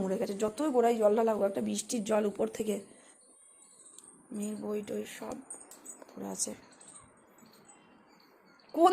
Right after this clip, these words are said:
দিকে ঘুরে গেছে দেখো, দেখো, দেখো, দেখো। বাবুরে, ও খালি পাক খাবে। রাতের বেলায় আমি দেখি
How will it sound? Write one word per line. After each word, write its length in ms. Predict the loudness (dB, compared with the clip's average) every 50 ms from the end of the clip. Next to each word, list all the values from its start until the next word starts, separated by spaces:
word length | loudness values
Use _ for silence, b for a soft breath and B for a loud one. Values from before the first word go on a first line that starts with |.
| 12 12
দিকে 140 | 12 12 12 6
ঘুরে 140 | 6 6 6 6
গেছে 140 | 6 6 4 2
দেখো, 120 | 2 0 -2 -2
দেখো, 120 | -2 0 -2
দেখো, 140 | -4 -4 -4 -8
দেখো। 180 | -8 -10 -10 -16 -18 -18 -20 -20 -20 -20 -20 -20 -20 -20 _ -20 -20 -20 -20 -20 -20 -20 -20 -20 -20 -20 -20 -20 -20 -20 -20 -20 -20 -20 -20 -20 -20 -20 -20 -16 -16 -16 -16 -16 -18 -18 -18 -18 -20 -4 -4 -4 6 6 6 6 6 0 -10 -20 -20 -20 -20 -20 -20 -20 -20 -20 -20 -20 B B B B B B B B B B -10 2 10 10
বাবুরে, 380 | 10 10 10 8 8 10 10 10 10 8 4 -2 -12 -20 -20 -20 -20 -20 -20 -20 -20 -20 -20 -18 -18 -18 -16 B B B B B B B B B B B 0 0
ও 20 | 4 8
খালি 160 | 12 12 12 12 10 8
পাক 180 | 8 8 8 4 2 2
খাবে। 180 | 4 10 12 12 12 12
রাতের 220 | 12 8 6 4 4 8
বেলায় 320 | 8 10 10 10 8 6 4 -2 -10 -20 -20 -14 -4 0
আমি 120 | 2 4 4 4
দেখি 160 | 4 2 2